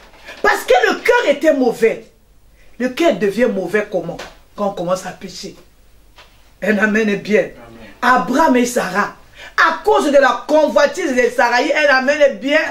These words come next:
Speaker 1: Il a envoyé son mari au péché. C'est-à-dire, le péché a fait tomber le gr-, le, l'homme,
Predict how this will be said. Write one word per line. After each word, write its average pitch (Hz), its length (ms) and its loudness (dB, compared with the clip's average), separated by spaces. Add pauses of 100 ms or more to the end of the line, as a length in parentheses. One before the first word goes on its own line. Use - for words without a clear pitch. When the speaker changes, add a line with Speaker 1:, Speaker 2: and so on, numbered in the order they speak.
(520)
Speaker 1:
Il 339 260 6
a 381 260 4
envoyé 294 680 0
son 262 300 2
mari 254 540 2
au 233 200 4
péché. 226 360 0 (160)
C'est-à-dire, 381 300 2 (100)
le 381 240 0
péché 320 500 0 (640)
a 370 60 2
fait 359 300 0
tomber 294 380 2 (180)
le 330 260 0
gr-, 269 180 -8
le, 294 120 2 (280)
l'homme, 359 520 0